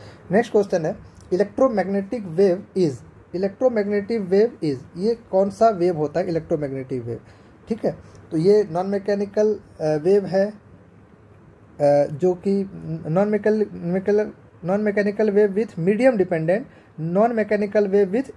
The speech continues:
independent of medium, mechanical wave with medium dependent और, अ, mecha-, देखो मैकेनिकल तो होता नहीं है, ये दोनों ऐसे ही कट गया,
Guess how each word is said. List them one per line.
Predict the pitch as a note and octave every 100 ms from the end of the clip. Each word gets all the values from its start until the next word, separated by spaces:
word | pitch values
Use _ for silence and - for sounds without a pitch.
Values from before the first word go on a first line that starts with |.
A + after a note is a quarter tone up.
| G3+
independent | G3 G3 G#3 G#3+ A3+ G3+
of | D#3+
medium, | C3+ C3+ D3+ G3 - - - D#3+
mechanical | F3 G3 G3+ G#3+ A3
wave | G#3 A3 G3+
with | G#3
medium | F3 F3 F3+ G3+
dependent | G3 G3 G#3 A3+ B3+ -
और, | D3 D3+
अ, | C#3 C3+ C#3+
mecha-, | C#3+ C#3 C#3
देखो | E3
मैकेनिकल | F3 F#3 G#3 G#3 G3+ A#3+
तो | A#3+
होता | G3+ E3+ E3 D#3+
नहीं | C#3
है, | C3 C#3+
ये | F3+
दोनों | F#3+ F#3+ G3
ऐसे | F3 F3+
ही |
कट | E3 C#3+
गया, | C#3+